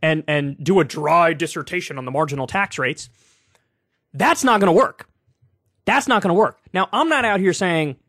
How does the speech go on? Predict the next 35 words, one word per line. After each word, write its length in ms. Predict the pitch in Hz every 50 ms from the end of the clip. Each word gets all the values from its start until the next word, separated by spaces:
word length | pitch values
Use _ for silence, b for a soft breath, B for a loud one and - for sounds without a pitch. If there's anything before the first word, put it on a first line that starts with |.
| _ _ _ _ _ _ _ _ _ _ _ _ - -
"Hey, 200 | - 202 190 160
don't, 420 | 143 - 175 190 202 175 - -
don't 240 | 147 170 190 226 220
discuss 340 | - 143 - - 175 139 -
policy 420 | - - 196 233 214 151 - 147
shit." 240 | - - - - - -
I 120 | - 233
think 180 | 240 277 254 190
you 100 | 233 233
should 260 | - - 233 214 - - -
mostly 560 | 160 147 165 247 320 - - 240 220 214 180
focus 300 | - 202 185 160 - -
on 100 | 165 143
policy 320 | 147 147 139 139 127 135
shit. 300 | 120 - - - - - _ _ _ _ _ _ _ _ _ _ _ _ _ _ _ _ _ _ _ _ _ _ _ _ -
But 220 | 160 139 202 233
I 100 | 247 233
also 360 | 214 214 254 311 - - 247 208
think 420 | - 175 143 135 165 - _ _ _ _ _ _
if 160 | - - 185 208
you 120 | 214 208
can 280 | 208 226 208 190 180 160
troll 720 | - - - - 175 202 233 202 151 147 156 165 - _ _ _ _
and 300 | - 156 156 147 139 135 143
meme 440 | 190 226 202 151 139 143 165 190 - _ _ _ _ -
and 160 | 151 147 139
shitpost 840 | 127 - - - 226 247 240 - - 151 135 131 156 - - - - - _ _ _ _ -
and 140 | 160 160 165
it's 160 | 156 151 -
substantive 600 | - - - 254 254 - - 254 220 - 202 175
as 120 | 160 147 143
well 300 | 165 247 269 269 254 - -
and 200 | 202 196 190 165
it 80 | 147
works, 640 | 127 139 135 135 175 247 302 277 214 - - - -